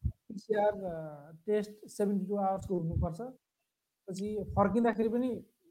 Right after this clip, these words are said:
अस्ति इमिरेट्सले भनेअनुसार सेभेन्टी टू आवर्स नै हो, तर पहिला नाइन्टी सिक्स आवर्स थियो। सकभर कत-, कम्ती राख्दा नै राम्रो। त्यसपछि, अ, अप्रुभल लिनु पर्यो, आइसी अप्रुभलको तपाईँले ग्रिन आउनु पर्यो।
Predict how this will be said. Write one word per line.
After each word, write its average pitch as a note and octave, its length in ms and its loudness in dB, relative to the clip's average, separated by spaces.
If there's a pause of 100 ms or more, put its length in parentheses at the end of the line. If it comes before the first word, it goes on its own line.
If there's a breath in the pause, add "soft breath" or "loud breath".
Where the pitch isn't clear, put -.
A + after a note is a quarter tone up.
अस्ति A3+ 200 -2
इमिरेट्सले G#3+ 480 2
भनेअनुसार F#3+ 500 -2
सेभेन्टी G#3+ 420 6
टू - 80 12
आवर्स F#3+ 360 8
नै A3 60 -4
हो, G#3+ 100 0
तर G3+ 200 -6
पहिला F#3+ 280 0
नाइन्टी F3+ 300 -6
सिक्स F3+ 220 -14
आवर्स D#3+ 160 -6
थियो। - 180 -20 (500)
सकभर G3+ 260 -2
कत-, G3 320 0
कम्ती G#3 240 0
राख्दा F#3+ 360 0
नै G3 120 -4
राम्रो। D#3+ 340 -4 (680)
त्यसपछि, B3+ 500 2
अ, G#3 100 6
अप्रुभल A3 680 4
लिनु G#3 240 0
पर्यो, G3+ 160 -4
आइसी G3+ 260 -2
अप्रुभलको F#3 500 -4
तपाईँले F3+ 280 -8
ग्रिन F3+ 300 -6
आउनु F3 200 -8
पर्यो। E3+ 280 -14